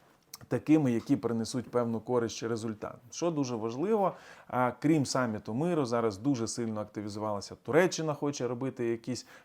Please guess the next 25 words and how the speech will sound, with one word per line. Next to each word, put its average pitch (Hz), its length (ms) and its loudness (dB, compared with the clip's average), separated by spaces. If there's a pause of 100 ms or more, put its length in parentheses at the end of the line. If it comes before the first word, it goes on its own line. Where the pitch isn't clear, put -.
(120)
певні 123 360 4
кроки. 120 460 0
Ступ - 460 -4
їде 135 280 0
до 127 140 0
Китаю. 123 600 0 (320)
Ми 123 100 0
бачимо, 120 680 4
е, 110 460 0
що 110 240 -4
і 104 100 -6
Катар 117 480 0
Саудівську 110 460 -6
Аравію 156 560 8
не 143 140 0
проти 143 400 0
п-, 120 300 0
приєднатися 127 760 0
до 110 120 -4
так 117 180 -4
званого 117 400 -2
мирного 113 360 -2
треку. 110 340 -4
Одним 127 300 -2
словом, 135 360 2